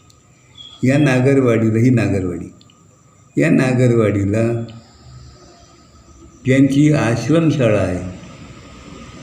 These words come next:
आणि इथं गाडगे महाराजची समाधी आहे. गाडगे महाराजचा पुतळा आहे, समाधी अमरावतीला आहे.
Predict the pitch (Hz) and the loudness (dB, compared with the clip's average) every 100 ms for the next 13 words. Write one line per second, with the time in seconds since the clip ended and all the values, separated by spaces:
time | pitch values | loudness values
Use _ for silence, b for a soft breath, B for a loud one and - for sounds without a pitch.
0 | - - - - - - - - - 143 | -18 -18 -16 -16 -18 -18 -18 -12 -2 2
1 | 151 139 139 151 123 92 85 - - 127 | 4 6 4 4 2 2 0 -2 -2 0
2 | 127 131 135 123 120 120 113 - 147 - | 2 2 2 2 0 0 -2 -2 -2 -2
3 | 110 104 117 104 95 87 87 - - _ | -2 0 0 -2 -4 -6 -8 -16 -20 _
4 | _ _ _ _ _ _ _ _ _ _ | _ _ _ _ _ _ _ _ _ _
5 | _ - 113 120 120 123 120 117 127 - | _ -4 -2 2 2 2 0 -2 -2 -2
6 | 139 131 143 127 92 - - 120 104 113 | -2 0 2 2 0 -4 -8 -6 -4 -4
7 | 131 127 - - - - - 135 139 113 | -4 -4 -8 -12 -18 -16 -2 2 2 2
8 | 107 92 87 | -2 -2 -6